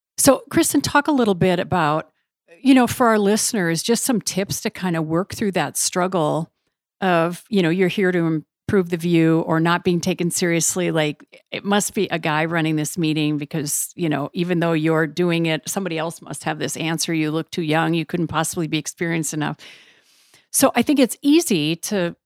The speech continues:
you know, get a chip on your shoulder about that. And you sound, though, in your comments, so balanced on perspective about,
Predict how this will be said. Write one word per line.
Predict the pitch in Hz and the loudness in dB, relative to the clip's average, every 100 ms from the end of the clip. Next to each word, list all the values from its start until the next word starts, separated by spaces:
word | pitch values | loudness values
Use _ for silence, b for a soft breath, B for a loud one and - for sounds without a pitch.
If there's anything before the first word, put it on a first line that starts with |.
| _ _ _ | _ _ _
you | 208 214 | 0 2
know, | 180 | 2
get | 180 180 | 2 0
a | |
chip | 170 285 - | 2 0 2
on | 254 | 0
your | 165 | 0
shoulder | - 170 160 160 | -2 -2 -2 -4
about | 160 151 - | -4 -4 -4
that. | 151 151 | -4 -2
And | 170 | 0
you | 202 | 2
sound, | 233 - 247 254 262 254 | 2 2 2 4 4 4
though, | - 185 175 | 2 -2 -2
in | 180 170 | -2 -2
your | 160 | -4
comments, | - 320 262 156 - | -6 0 2 2 -2
so | - 214 | 0 2
balanced | 208 185 190 196 165 165 - - | 2 2 2 2 0 -2 -4 -4
on | 160 156 | -4 -2
perspective | 147 - - 190 - 131 - - | -2 -2 -2 -4 -4 -8 -8 -8
about, | 160 151 90 | -4 -2 -2